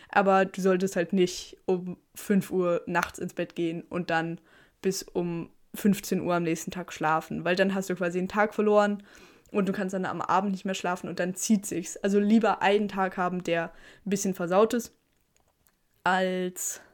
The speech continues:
ganz viele Tage, die, ähm, immer ein bisschen ver-, verwirrlich sind im Schlafrhythmus quasi. Ähm, ich denke, ich bin halt jetzt noch relativ in einer sehr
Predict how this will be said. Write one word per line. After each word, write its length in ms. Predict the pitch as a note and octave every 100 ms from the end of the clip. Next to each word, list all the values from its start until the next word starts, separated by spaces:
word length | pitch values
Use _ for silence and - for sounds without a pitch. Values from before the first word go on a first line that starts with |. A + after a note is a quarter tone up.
| _ _ _
ganz 220 | - F#3+ -
viele 180 | F3+
Tage, 280 | F3+ F3+ F3
die, 280 | E3+ F3+ F3 _ - - _ _ _ -
ähm, 500 | F#3+ F3+ F3 F3 F3+ - _ _ _ _ _ _ _ _ _ -
immer 320 | B3 A3+ G3+ F#3+
ein 140 | F3
bisschen 320 | F#3+ G3 F#3+
ver-, 220 | - G3 - - _ _ -
verwirrlich 760 | G3+ F3+ F3+ F3 F#3 F#3 F3
sind 160 | - E3+
im 100 | F3
Schlafrhythmus 540 | F3 F3 F3 F#3 F#3+
quasi. 380 | - F3+ F#3 A#3 - - - - - - -
Ähm, 640 | G#3+ A3 A3+ A3+ A3+ A3+ - _ _ _ - - _ _ -
ich 580 | B3+ C4+ - - - _ _ _ _ _ _ _ _ _ _ -
denke, 640 | A3+ A#3+ B3+ B3+ A3+ A3+ -
ich 140 | G#3+
bin 160 | A3+ A3
halt 140 | G3+
jetzt 220 | G#3 G3+ G#3+
noch 160 | G3
relativ 440 | G3 G#3 G#3 G3+ -
in 100 | F#3+
einer 120 | F#3
sehr 280 | F3+ F3+